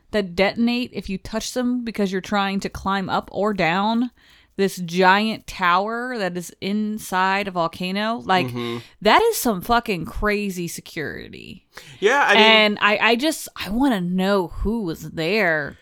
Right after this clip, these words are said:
Speaker 2: So
Speaker 1: that they were trying to keep inside before this happened, you know?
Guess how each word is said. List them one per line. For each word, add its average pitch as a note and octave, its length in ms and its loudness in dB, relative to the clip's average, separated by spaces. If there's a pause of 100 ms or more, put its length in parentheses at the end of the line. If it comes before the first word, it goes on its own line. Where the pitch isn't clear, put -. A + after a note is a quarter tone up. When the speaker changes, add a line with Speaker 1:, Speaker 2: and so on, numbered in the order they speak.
(220)
Speaker 2:
So G3 320 4
Speaker 1:
that F3+ 120 0
they G3+ 120 4
were F#3 140 0
trying G#3 320 0
to D#3+ 80 -8
keep G#3+ 340 -8
inside E3 840 0
before E3+ 600 -4
this E3 220 -4
happened, - 500 -12
you E3+ 80 -4
know? E3 320 -2